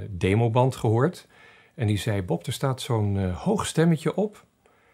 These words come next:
Als je dat een beetje meer zou kunnen laten kwaken, dan zou het wel eens geschikt kunnen zijn, eh, voor een serie waar wij nu mee gaan beginnen. Die heet DuckTales.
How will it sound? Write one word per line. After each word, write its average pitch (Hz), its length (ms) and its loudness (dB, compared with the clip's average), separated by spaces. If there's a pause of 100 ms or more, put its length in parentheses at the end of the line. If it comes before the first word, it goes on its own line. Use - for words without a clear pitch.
(680)
Als 135 180 4
je 151 80 2
dat 147 360 0
een 123 160 2
beetje 123 260 2
meer 123 160 4
zou 101 160 -2
kunnen 107 200 0
laten 98 260 -2
kwaken, 139 540 2
dan 135 120 0
zou 147 160 0
het 139 100 -2
wel 139 100 -2
eens 120 120 -4
geschikt 196 320 -4
kunnen 135 180 0
zijn, 120 380 2
eh, 120 180 -6
voor 117 200 -2
een 98 60 0
serie 143 380 0
waar 101 160 0
wij 101 160 -2
nu 98 140 2
mee 104 180 2
gaan 95 180 -4
beginnen. 95 360 0
Die 104 100 -2
heet 90 180 -4
DuckTales. - 580 0